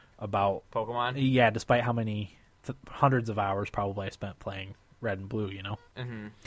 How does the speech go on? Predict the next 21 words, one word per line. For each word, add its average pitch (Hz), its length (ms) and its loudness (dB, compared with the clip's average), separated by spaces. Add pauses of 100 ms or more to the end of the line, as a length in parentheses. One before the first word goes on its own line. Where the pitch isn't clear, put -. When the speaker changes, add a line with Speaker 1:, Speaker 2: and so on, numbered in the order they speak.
Speaker 2:
You 143 80 -8
forget 135 300 0
things. 110 400 -8
Speaker 1:
Oh, 185 60 12
yeah, 127 260 10
I 139 60 12
had 175 220 10
to, 170 200 12
uh, 123 360 12 (360)
call 127 300 6
up 123 180 4 (200)
the, 110 320 -2
the 104 200 -6
table 104 540 -4 (760)
of 101 340 -8
the 104 120 -2
weaknesses 110 600 -4
'cause 104 160 -8
I 98 100 -2
was 95 100 -4
having, 98 320 -6